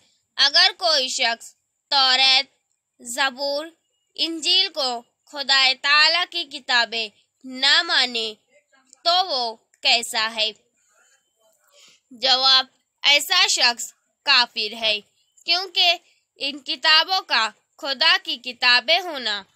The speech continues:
कुरान मजीद से साबित हुआ है।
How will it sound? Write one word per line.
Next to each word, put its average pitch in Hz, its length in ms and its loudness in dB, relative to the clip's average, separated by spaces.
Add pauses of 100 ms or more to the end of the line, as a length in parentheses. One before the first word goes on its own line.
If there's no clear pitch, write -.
(260)
कुरान 254 500 0
मजीद 247 460 -2
से 226 360 -4 (160)
साबित 277 600 0
हुआ 220 320 -4
है। 190 220 -8